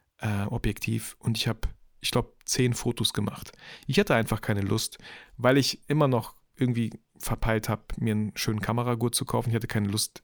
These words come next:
die Kamera mitzuschleppen, freihand, ähm, und aus Versehen angerempelt zu werden, dass sie mir auf den Boden fällt. Äh, war okay, ich hatte da irgendwie gar keine Lust drauf. Es war mir viel zu heiß. Ähm, ja, hätte ich machen können, hab ich nicht.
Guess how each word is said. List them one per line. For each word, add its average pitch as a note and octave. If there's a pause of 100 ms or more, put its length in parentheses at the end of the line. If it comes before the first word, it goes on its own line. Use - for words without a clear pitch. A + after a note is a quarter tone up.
(120)
die -
Kamera G#2+
mitzuschleppen, A#2
freihand, - (640)
ähm, G2+ (180)
und A#2+
aus A2+
Versehen G#2+
angerempelt A#2
zu A2
werden, G#2+
dass G#2
sie A2
mir G#2+
auf -
den G#2
Boden A#2+
fällt. - (760)
Äh, F#3+
war D3+
okay, G#3
ich -
hatte E3
da C3+
irgendwie C3
gar A2+
keine G#2
Lust G2
drauf. G#2+
Es B2+
war A#2
mir A2+
viel -
zu G#2
heiß. A#2 (800)
Ähm, G#2+ (920)
ja, A#2+
hätte A#2
ich G#2+
machen A#2
können, B2
hab C3+
ich C3+
nicht. C3+